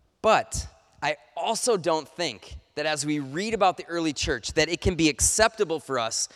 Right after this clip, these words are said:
to be okay with relationships that don't go a little deeper.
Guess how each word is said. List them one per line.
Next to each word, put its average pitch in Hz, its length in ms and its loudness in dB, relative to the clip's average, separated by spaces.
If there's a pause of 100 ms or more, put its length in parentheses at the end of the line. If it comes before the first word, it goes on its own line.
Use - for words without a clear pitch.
(220)
to 170 100 -4
be 175 140 4
okay 190 280 6
with 175 160 2
relationships 151 640 -2
that 127 100 -10
don't 131 180 -6
go 123 120 -2
a 113 40 -2
little 104 200 -6
deeper. 98 380 -14